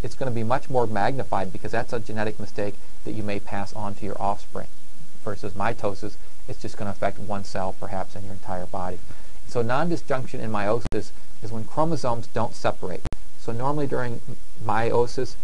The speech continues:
the chromosomes get pulled apart during anaphase, but sometimes chromosomes are sticky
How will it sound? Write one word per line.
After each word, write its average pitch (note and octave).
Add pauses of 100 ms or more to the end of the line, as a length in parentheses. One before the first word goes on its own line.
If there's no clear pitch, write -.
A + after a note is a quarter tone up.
(400)
the A#2
chromosomes A#2
get -
pulled B2
apart -
during G2+
anaphase, G2+ (340)
but A2
sometimes D3+
chromosomes A#2
are -
sticky -